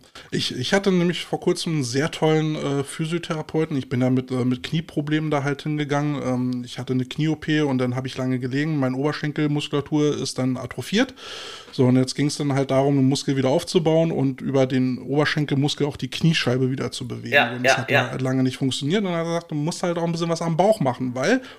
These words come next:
Speaker 1: Oberschenkelmuskulatur fängt halt am Bauchansatz an.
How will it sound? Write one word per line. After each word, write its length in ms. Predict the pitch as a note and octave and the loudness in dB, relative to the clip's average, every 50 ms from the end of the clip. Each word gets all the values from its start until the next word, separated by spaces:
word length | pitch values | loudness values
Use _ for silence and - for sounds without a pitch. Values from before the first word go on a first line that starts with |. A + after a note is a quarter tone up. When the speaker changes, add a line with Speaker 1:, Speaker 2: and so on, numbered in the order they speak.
| - - | -14 -4
Speaker 1:
Oberschenkelmuskulatur 1200 | - B2+ A#2+ B2 B2+ - - D#3 C#3+ - - D#3 D3+ D3+ D#3 - - - D#3+ D#3+ - - F3 E3 | 0 4 4 4 4 4 2 0 2 2 2 2 2 2 0 0 0 0 0 0 2 2 2 2
fängt 260 | E3 - C#3 C#3+ - - | 2 0 -2 -2 0 -2
halt 140 | D3+ D3+ | -4 -2
am 160 | D3+ D3+ D#3 C#3 | -2 -2 0 2
Bauchansatz 640 | F3 G#3+ G#3+ - D3+ C#3 C3 C3+ C#3 C#3 - - | 2 2 2 2 2 -2 -2 -4 -6 -8 -8 -10
an. 220 | - C3 - B2+ | -10 -10 -12 -12